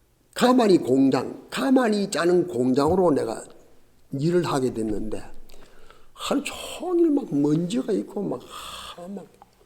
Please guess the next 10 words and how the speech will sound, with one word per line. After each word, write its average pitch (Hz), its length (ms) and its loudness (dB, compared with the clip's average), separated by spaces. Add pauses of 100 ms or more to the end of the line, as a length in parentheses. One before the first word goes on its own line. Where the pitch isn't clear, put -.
(1200)
나하고는 175 440 -2
안 131 140 -4
맞아. 190 220 -2 (240)
야, 110 440 -8
여기서 233 280 -4
오 131 260 2
년 233 240 0
어떻게 220 300 0
생활해야 180 480 0
내가. - 640 -8